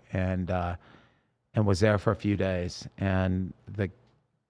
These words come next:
I was blown away. There's a video of it. I had no idea. And she kissed me.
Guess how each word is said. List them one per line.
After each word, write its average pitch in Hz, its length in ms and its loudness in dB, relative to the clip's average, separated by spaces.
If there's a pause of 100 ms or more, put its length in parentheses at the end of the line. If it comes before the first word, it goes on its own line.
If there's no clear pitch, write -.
(200)
I 101 120 2
was 92 160 2
blown 92 320 -2
away. 90 320 -2
There's 101 180 -2
a 107 60 2
video 98 400 4
of 87 80 -4
it. - 160 -6
I 98 100 0
had 104 180 2
no 101 260 4
idea. 101 340 2
And 104 100 0
she 104 220 0
kissed - 300 -2
me. - 180 -8